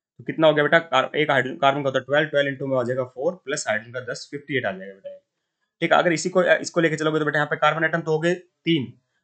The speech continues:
ठीक है, कार्बन एटम कितने हो गए बेटा? तीन हो गए। ठीक है, हाइड्रोजन कितने बेटा? तीन, दो, अ, आ-, आठ हाइड्रोजन हो गए बेटा, है ना, आठ हाइड्रोजन हो गए यहाँ पे,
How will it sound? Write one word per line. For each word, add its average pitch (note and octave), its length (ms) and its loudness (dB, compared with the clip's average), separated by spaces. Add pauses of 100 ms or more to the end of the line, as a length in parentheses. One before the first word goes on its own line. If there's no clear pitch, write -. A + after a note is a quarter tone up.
(140)
ठीक D3+ 120 -6
है, C3+ 60 4
कार्बन D3 320 2
एटम D#3 180 2
कितने D#3 200 -4
हो D#3 60 -2
गए D#3 40 -2
बेटा? D#3 140 0
तीन F3+ 260 0
हो E3 100 2
गए। D#3+ 140 -6 (500)
ठीक E3 120 2
है, C#3+ 60 6
हाइड्रोजन C3+ 240 6
कितने D#3+ 200 0
बेटा? D#3+ 160 4
तीन, D#3 340 -4
दो, D#3 120 2
अ, D3+ 300 -2 (680)
आ-, C#3 440 4
आठ D3+ 100 2
हाइड्रोजन B2+ 300 0
हो D#3+ 100 0
गए D#3 80 0
बेटा, D3+ 380 -6 (320)
है D#3 60 -2
ना, E3 80 2
आठ C3+ 340 0
हाइड्रोजन B2+ 280 2
हो D#3 120 0
गए D#3 80 0
यहाँ C#3+ 180 -2
पे, D#3+ 160 -8